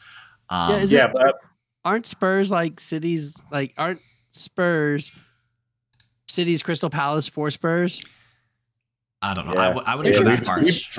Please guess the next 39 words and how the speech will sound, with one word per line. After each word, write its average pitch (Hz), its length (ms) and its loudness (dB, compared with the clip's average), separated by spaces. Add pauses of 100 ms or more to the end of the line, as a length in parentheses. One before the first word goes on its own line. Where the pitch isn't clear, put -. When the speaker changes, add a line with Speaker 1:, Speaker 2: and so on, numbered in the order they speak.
Speaker 3:
we, 175 60 4
we 147 60 -2
Speaker 2:
struggled 156 440 4
against, 139 480 -6
against 135 540 -4
Speaker 3:
Yeah, 98 260 6
we, 95 140 6
Speaker 2:
Spurs. 117 360 2 (360)
Speaker 3:
we, 175 160 4
we - 0 - (100)
do 185 220 2
beat, 139 400 0 (260)
we 135 120 2
beat 180 240 0
City 143 360 2
a 90 60 2
lot. 87 460 0
I 143 80 4
mean, 147 240 6
uh, 135 120 0 (100)
when 180 240 4
they 202 140 6
beat 151 340 4
us, 208 340 4
it's 139 180 2
get, 131 380 0 (140)
it 123 80 2
gets 120 240 0
rough. 101 420 0 (1160)
But, 135 300 4
but - 200 -14
for 160 120 2
the 151 120 4
most 180 260 4
part, 160 220 4
like, 110 220 4
the 107 60 0
first 143 320 2
half 131 600 4